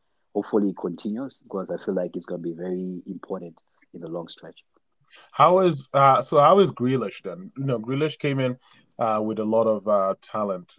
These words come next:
Speaker 2: uh, coming to the squad. I, um, there's a guy I follow. Uh, his name is Jonathan Wilson. He's, uh, uh, you know, fan of Sunderland, and he's, um, a g-, a writer.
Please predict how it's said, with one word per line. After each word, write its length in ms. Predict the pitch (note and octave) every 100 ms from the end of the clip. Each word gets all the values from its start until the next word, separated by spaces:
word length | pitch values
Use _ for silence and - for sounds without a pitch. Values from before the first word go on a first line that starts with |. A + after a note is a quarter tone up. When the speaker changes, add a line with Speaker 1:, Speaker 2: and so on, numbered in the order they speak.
| -
Speaker 2:
uh, 280 | G2 F#2 E2+ - -
coming 260 | A2 G#2+
to 60 | G2+
the 140 | G2+
squad. 420 | G2 - G#2 G2 F#2+
I, 260 | A2+ A2 A2+
um, 540 | A2 A2 G#2+ G#2+ G#2+ - - _ -
there's 120 | C3
a 60 | C3
guy 300 | C3 C#3+ C#3
I 20 |
follow. 460 | - B2 A2+ G2 G2
Uh, 260 | G2 G2 G2
his 180 | G2+
name 160 | A2+ A2+
is 100 | G#2
Jonathan 440 | A2 G#2 - A2
Wilson. 440 | G2+ G2+ G2+ F#2+ F2+
He's, 300 | F#2 F#2 F#2
uh, 40 | G2
uh, 760 | F#2 F#2 F2+ E2+ F#2 F#2 F2 - _
you 120 | - G#2
know, 160 | F#2+
fan 280 | - A2 A2
of 140 | G#2
Sunderland, 680 | - G#2 G#2 G2+ G#2 G2+ G2+
and 140 | G2 F2+
he's, 300 | F#2 F2+ F#2+
um, 300 | F#2 F3+ - - - _ _ _ _ -
a 200 | F2+ - _ _ G#2+
g-, 80 | A2+ A2
a 320 | G#2+ G2+ G2
writer. 600 | A2 G#2+ A2+ B2+ C3+